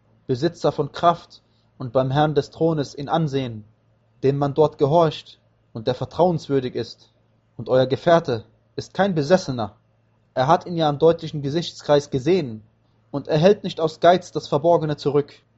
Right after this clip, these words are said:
Und es sind nicht die Worte eines gesteinigten Satans. Wo geht ihr denn hin?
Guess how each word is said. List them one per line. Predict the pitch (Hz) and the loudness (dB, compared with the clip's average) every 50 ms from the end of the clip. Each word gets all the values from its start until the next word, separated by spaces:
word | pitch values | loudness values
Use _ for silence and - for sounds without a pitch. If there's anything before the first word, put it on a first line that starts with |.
| _ _ _ _ _ _ - | _ _ _ _ _ _ -10
Und | 147 143 139 | -6 -4 -4
es | 151 143 | -4 -2
sind | - 196 202 - | -2 -4 -4 -6
nicht | 185 - - | -8 -8 -6
die | - 151 | -4 0
Worte | 139 170 175 175 175 160 | 2 2 2 2 2 0
eines | 143 156 151 139 - - | 0 0 -2 -6 -8 -8
gesteinigten | 151 143 - - 156 151 151 139 - - 147 | -10 -6 -2 0 0 0 -2 -4 -8 -10 -4
Satans. | 127 143 143 143 139 - 139 127 120 110 - - - - _ _ _ _ _ _ _ _ _ _ _ _ _ _ _ - | 0 2 2 2 2 0 -6 -6 -8 -10 -16 -20 -20 -20 _ _ _ _ _ _ _ _ _ _ _ _ _ _ _ -6
Wo | - 139 | -4 -4
geht | 139 139 185 185 - | -2 -2 -4 -4 -4
ihr | 190 165 | -4 -4
denn | 170 170 | -2 -2
hin? | 160 156 202 202 175 120 | 0 0 0 -2 -4 -8